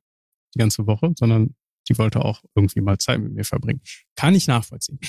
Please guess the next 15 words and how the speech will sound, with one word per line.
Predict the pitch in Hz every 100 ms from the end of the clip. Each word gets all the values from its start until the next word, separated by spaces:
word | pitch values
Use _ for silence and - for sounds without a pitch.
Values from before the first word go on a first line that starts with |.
| -
Jedenfalls | 151 185 151 170
habe | 180
ich | 175
es |
dann | 151
irgendwann | 147 170 139 135
auf | 120
einmal | 131 165 160
die | 147
Woche, | 151 160 160 - _ -
ähm, | 139 139
runtergeschraubt | 143 160 143 139 - 147 -
und | 123 120
dann, | 117 117 _ _ -
ähm, | 113 107 107